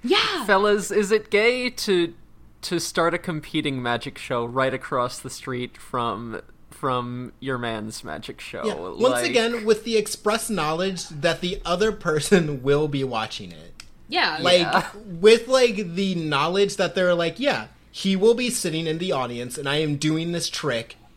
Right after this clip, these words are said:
Speaker 3: for him. I am doing it to say mine is better."
Speaker 2: Mm-hmm.
Speaker 3: And this culminate, the ScarJo Hugh Jackman one culminates in, like,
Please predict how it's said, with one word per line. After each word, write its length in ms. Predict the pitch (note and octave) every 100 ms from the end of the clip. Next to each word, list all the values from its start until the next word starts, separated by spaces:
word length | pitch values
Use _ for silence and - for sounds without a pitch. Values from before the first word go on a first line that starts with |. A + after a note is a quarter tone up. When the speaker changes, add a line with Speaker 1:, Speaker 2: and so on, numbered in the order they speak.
| - -
Speaker 3:
for 320 | E3+ D3+ C#3+
him. 280 | C#3+ G2+ G#2+
I 120 | D3
am 180 | F3 F3+
doing 260 | D3+ E3+ F#3
it 140 | G#3
to 80 | G3
say 360 | D3 F3 D3+ C#3
mine 360 | C3+ C3+ C#3
is 160 | C#3 B2
better." 440 | A#2+ A2 D2+ C#3 - - - - - -
Speaker 2:
Mm-hmm. 420 | E3+ C#3+ B2+ A2+ C3 - - - - - - - -
Speaker 3:
And 560 | F3+ F3+ F#3 F#3 F3+ - - -
this 260 | F#3 B3+ -
culminate, 440 | A#3+ A#3 A#3 G3+
the 260 | G3+ G3+ G3+
ScarJo 440 | G3 G#3+ A3+ C4
Hugh 160 | A#3+ A3
Jackman 400 | E3 D#3 F3+ F3+
one 220 | F#3 F3+
culminates 500 | - F3 E3 E3+ E3
in, 120 | D#3+
like, 280 | D3+ C#3+